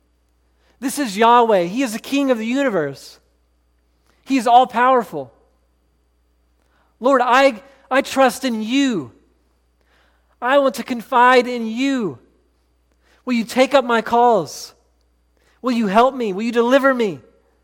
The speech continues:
They view God completely differently than the wicked nations. They see him for what he really is, which is why David also writes here in verses nine through ten,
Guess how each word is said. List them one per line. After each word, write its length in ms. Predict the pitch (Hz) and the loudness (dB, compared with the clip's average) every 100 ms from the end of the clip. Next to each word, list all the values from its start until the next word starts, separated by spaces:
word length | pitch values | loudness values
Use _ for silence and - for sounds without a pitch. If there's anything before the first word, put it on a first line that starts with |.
| _ _ _ _ _ _ _ _ _ _ _ _ _ - | _ _ _ _ _ _ _ _ _ _ _ _ _ -4
They 100 | 220 | -4
view 180 | 240 277 | -2 0
God 260 | 262 254 | 2 2
completely 480 | 240 202 262 269 262 | -2 -10 -8 -8 -8
differently 440 | 202 247 240 226 175 | -6 -6 -6 -8 -8
than 120 | 170 | -8
the 60 | |
wicked 240 | 160 160 156 | -10 -10 -12
nations. 600 | 147 - 127 101 - - _ _ _ _ _ _ _ | -12 -14 -20 -20 -20 -20 _ _ _ _ _ _ _
They 140 | - 208 | -8 -8
see 240 | - 254 | -6 -6
him 160 | 240 208 | -6 -6
for 120 | 208 | -6
what 80 | 202 | -6
he 80 | 196 | -6
really 320 | 214 214 208 | -8 -10 -6
is, 560 | 214 180 123 - - _ _ _ _ _ _ _ _ - | -6 -6 -10 -18 -20 _ _ _ _ _ _ _ _ -14
which 140 | 202 | -12
is 100 | 202 | -6
why 420 | 185 208 208 190 156 - | 2 6 6 4 -2 -6
David 220 | 214 202 190 | 0 0 0
also 320 | 196 196 202 | -4 -4 -2
writes 320 | 202 180 - | -2 -2 -6
here 80 | 185 | -8
in 60 | |
verses 300 | 185 175 170 | -8 -8 -12
nine 200 | 185 190 | -8 -8
through 140 | 185 175 | -10 -14
ten, 340 | 202 202 127 | -10 -10 -12